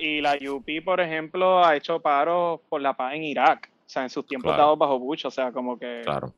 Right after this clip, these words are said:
Speaker 1: pues,
Speaker 2: Yo me acuerdo
Speaker 1: hay
Speaker 2: de eso.
Speaker 1: veces que hay izquierda y hay derecha.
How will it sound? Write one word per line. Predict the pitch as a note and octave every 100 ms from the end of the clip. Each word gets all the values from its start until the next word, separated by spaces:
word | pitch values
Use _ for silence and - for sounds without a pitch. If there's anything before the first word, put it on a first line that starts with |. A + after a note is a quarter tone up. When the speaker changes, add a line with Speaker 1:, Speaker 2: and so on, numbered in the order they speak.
| -
Speaker 1:
pues, | A#2+ F3 D#4 A#3
Speaker 2:
Yo | E2+
me | F2
acuerdo | F#2+ G#2+ G#2
Speaker 1:
hay |
Speaker 2:
de | A2
eso. | C3+
Speaker 1:
veces | B2
que | C#3
hay | C#3+
izquierda | C#3 D#3+ G#3 B3
y | F3
hay | D3
derecha. | D3 E3+ G#3+